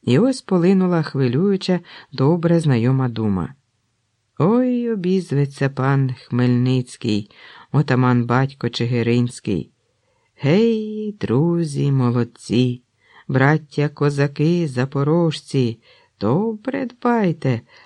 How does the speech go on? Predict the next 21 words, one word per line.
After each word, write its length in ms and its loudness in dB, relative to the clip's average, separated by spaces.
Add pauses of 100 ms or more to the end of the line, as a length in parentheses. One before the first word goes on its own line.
(140)
барзо 720 0
гадайте!" 840 -2 (880)
Богдан 500 0
Костиха, 680 -4
підспівуючи, 920 0 (380)
не 140 4
забував 520 2
поглядати 680 0
на 120 -2
козаків, 680 0 (280)
які 240 0
за 120 0
наказом 600 0
Корінного 680 0 (280)
шикувалися 1080 0 (120)
на 160 0
майдані, 760 -2 (260)
щоб 300 -4
їхати 500 -2
на 140 -2
варту. 500 -8